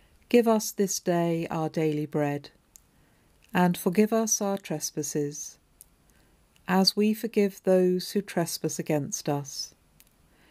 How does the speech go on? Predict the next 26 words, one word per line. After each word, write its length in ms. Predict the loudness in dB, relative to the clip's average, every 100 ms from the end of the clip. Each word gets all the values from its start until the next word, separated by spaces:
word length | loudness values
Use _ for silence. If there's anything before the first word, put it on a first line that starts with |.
| _ _ _ _ 2
And 160 | 4
lead 220 | 6 4
us 220 | 2 0 0
not 340 | 0 0 -2
into 240 | -6 -6
temptation, 920 | -4 -4 -4 -4 0 0 -2 -6 -6 -6 -12 _ _ _ -4
but 180 | -4
deliver 460 | 2 4 4 4 -2
us 240 | -4 -6
from 200 | -8 -6
evil. 520 | -4 -4 -4 -4 -6 -12 _ _ _ _ _ _
For 140 | 0 2
thine 480 | 4 4 2 2
is 160 | 0 -2
the 100 | -4
kingdom, 760 | -4 -4 -2 -2 -2 -2 -6 -8
the 100 | -10
power, 560 | -4 0 2 4 2 0
and 220 | 0 0
the 80 | 0
glory, 580 | 2 4 2 0 -4 -10 _ _ _
for 220 | -2 2 4
ever 360 | 2 0 -4
and 180 | -4 -2
ever. 380 | -2 -2 -4 -6 -10 _ _ _ _ _ -8
Amen. 680 | -2 0 2 0 0 -2 -6